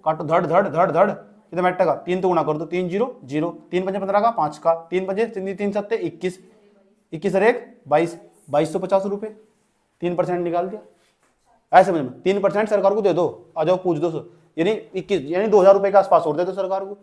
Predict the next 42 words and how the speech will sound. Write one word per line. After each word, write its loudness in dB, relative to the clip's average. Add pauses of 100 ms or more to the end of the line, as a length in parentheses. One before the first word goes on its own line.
(280)
जो 0
बंदे 0
पचहत्तर -4
हजार 10
रुपये 2
दे, 0
दो -2
हजार 2
रुपये -2
और 0
दे -4
देगा। -8 (540)
ऐसे 8
समझ 2
में, -8 (460)
जब 0
अरुण 2
जेटली 2
की -4
सरकार 4
आई 4
ना, -4 (180)
उन्होंने 0
कहा, 6
"हम 2
सेस 2
को -8
खत्म -2
कर -2
रहे -8
हैं," -16 (280)
और 0
ये 2
तीन -2
परसेंट -2
जो -4
सेस -2
है -4
ना, -6
तीन -6
परसेंट -8
सेस -6